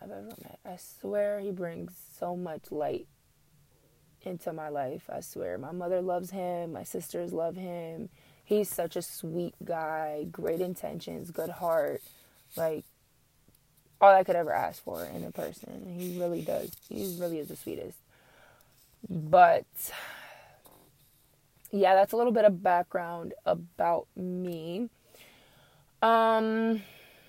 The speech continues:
I kind of went on a tangent there.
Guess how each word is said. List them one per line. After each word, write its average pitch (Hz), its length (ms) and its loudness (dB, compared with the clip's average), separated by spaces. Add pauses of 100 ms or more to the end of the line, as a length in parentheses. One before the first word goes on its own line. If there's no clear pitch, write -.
(1400)
I 190 60 6
kind 202 180 8
of 254 60 2
went 294 140 4
on 254 100 6
a 202 80 4
tangent 190 600 0
there. 170 540 -2